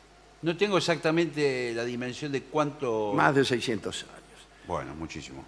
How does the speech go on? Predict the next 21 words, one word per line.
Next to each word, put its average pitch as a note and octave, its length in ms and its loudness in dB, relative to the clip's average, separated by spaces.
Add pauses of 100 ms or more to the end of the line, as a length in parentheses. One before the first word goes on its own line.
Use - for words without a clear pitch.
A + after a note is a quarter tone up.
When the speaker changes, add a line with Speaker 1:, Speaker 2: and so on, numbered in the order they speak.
Speaker 2:
Y G3+ 80 -2
siempre B3+ 440 0
estuvo F#3+ 220 0
enfen-, C3+ 440 0
enfrentado D3 580 -2
a - 20 -4
las D#3+ 120 -4
potencias A2 640 -10
cristianas, C3 800 -8 (220)
europeas, G#2+ 800 -6
etcétera. - 460 -16 (960)
Y F3+ 80 0
hubo C4 260 8
s-, D3 140 4 (600)
un E3 200 6
sitio D#3 640 4
de D3 120 8
Viena, B2+ 560 2 (1300)
dos D3+ 320 0
en F2 140 -6
realidad, - 380 -10